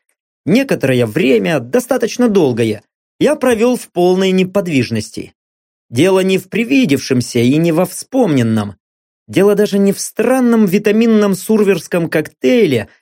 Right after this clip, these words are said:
что больше напоминал ментальный патрон с убойной по весу мозгопрошивательной пулей, что снесла часть блокировки в моём мозгу, пусть и на время.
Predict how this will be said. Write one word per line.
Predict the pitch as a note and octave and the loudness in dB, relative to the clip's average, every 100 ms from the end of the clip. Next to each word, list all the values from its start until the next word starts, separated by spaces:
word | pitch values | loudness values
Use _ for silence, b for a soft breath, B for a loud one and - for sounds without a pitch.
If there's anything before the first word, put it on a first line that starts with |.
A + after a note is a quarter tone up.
| _ | _
что | - F#3+ | -4 0
больше | F3 D#3+ | 0 0
напоминал | E3+ D#3+ F#3 F#3 F#3 F3 | -2 0 0 2 2 2
ментальный | E3 F#3 F#3 F3+ E3 D#3 D3 | 2 0 0 -2 0 0 -2
патрон | - C#3+ - A3+ D#3 | -4 -4 0 0 0
с | - | -2
убойной | F3+ F3 A#3+ G#3 F3+ | -2 2 2 2 0
по | F3+ | 0
весу | F3 F#3+ - F3+ | 0 0 0 -2
мозгопрошивательной | F3 E3 F3+ - E3+ - E3 F3+ F#3 F3+ F#3 G3 | -2 -2 -2 -2 -2 -2 0 -2 0 0 2 0
пулей, | - D#3 A#2+ G#2+ b b _ | 0 0 2 0 b b _
что | - A3+ | -4 -2
снесла | - B3 A#3+ F#3 A#2+ | 0 0 0 0 -2
часть | - C3+ - | -2 -4 -4
блокировки | B2 F3+ G3+ B3 G3 B2+ C#3 | -2 0 2 2 0 0 -4
в | |
моём | B2+ D#3 D3+ D3+ | -2 0 0 0
мозгу, | F#3 D#3 B2+ G2+ - _ _ _ | -2 -2 -2 -2 -6 _ _ _
пусть | G#3 F#3+ - | -2 -2 0
и | |
на | A#3 | 0
время. | A3+ A#3 B2+ G#2 - | 2 0 0 -4 -10